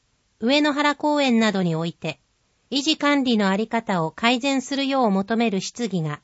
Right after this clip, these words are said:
相次ぎました。図書館、公民館。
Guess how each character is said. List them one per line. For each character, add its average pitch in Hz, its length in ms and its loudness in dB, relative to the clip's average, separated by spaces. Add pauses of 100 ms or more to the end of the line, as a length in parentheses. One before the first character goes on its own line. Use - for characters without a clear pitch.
(100)
相 226 220 0
次 165 220 -6
ぎ - 20 -2
ま 147 100 -4
し - 140 -12
た。 139 180 -12 (1900)
図 233 120 -4
書 302 180 0
館、 170 320 -2 (140)
公 269 240 2
民 254 240 0
館。 143 320 -8